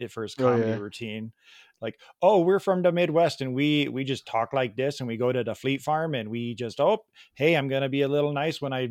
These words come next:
Speaker 1: I'm being a little bit of a jerk at the same time." And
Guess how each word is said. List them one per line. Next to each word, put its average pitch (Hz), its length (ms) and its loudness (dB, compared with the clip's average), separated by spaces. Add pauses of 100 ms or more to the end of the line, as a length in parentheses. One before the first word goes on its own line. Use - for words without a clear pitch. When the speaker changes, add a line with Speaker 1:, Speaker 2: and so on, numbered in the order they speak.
(120)
Speaker 1:
I'm 120 160 -6
being 131 200 -2
a 131 60 -2
little 135 220 2
bit 139 140 2
of 139 120 0
a 139 80 4
jerk 147 240 -4
at 113 120 -6
the 101 60 -10
same 120 320 -10
time." 143 320 -4 (580)
And 127 520 -4